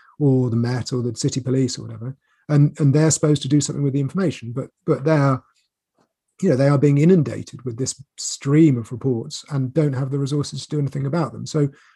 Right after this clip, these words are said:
no, I, I think sadly, you know, the K Y C and A M L requirements, um, uh, have made it more difficult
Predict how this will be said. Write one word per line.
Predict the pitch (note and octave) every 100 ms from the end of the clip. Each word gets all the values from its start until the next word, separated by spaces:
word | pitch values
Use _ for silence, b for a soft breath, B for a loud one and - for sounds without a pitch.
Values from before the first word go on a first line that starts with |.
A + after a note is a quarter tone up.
| b
no, | G#3+
I, | C#3+ D#3+ D#3+
I | E3
think | F#3 D#3
sadly, | - E3 E3+ B2+ A#2+ C#3 - _ _ _ _
you | D#3+
know, | C#3
the |
K | C3 D#3 D#3+
Y | C#3+
C | - D3+ C#3
and |
A | C3+
M | C3+ C3+
L | D#3
requirements, | C3+ B2+ B2+ A#2 A2+ D#3+ - - _ -
um, | C#3+ C3 A#2 _ _ _ _
uh, | - C#3+ C3 - _ _ _ _ -
have | - D#3 C3+
made | D3 C#3+ C#3
it | C#3+
more | D3 D3
difficult | C3+ E3+ F3+ - C3